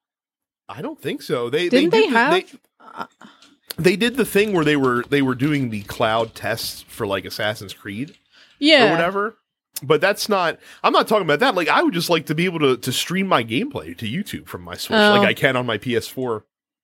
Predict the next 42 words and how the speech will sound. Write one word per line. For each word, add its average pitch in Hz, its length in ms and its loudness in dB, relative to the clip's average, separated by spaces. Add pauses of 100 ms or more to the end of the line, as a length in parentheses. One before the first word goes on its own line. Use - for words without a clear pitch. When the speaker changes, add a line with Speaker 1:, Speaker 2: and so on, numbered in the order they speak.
(440)
Speaker 1:
or 123 120 2
Xbox 98 480 -4
One. 101 180 -16 (140)
Speaker 2:
Okay. 285 280 0
No, 233 220 4
I 220 100 4
feel 202 220 2
you. 185 160 -6 (260)
Speaker 1:
Yeah. 85 260 -4 (100)
And, 139 160 4
and, 151 160 2
like, 143 160 4
I 139 100 2
couldn't 156 300 -2
even 131 160 0
see 135 180 -2
them 117 500 -2
bringing 120 300 0
that 143 180 2
technology 82 560 -10
to 95 140 -12
the 82 80 -8
Nintendo 87 320 -8
Switch, 104 240 0
and, 95 220 -6
and 98 200 -8
P 123 140 2
S 110 80 2
four 120 220 2
and 120 120 4
Xbox 87 280 -4
have 82 80 -10
had 90 180 -2
that 85 220 -4
since, - 480 -4 (560)
you 104 100 -6
know, 80 40 -2
since - 220 -6
Jump 113 220 -2
Street. - 300 -10 (120)
Speaker 2:
Right. 190 360 0 (340)
Speaker 1:
So, 90 460 0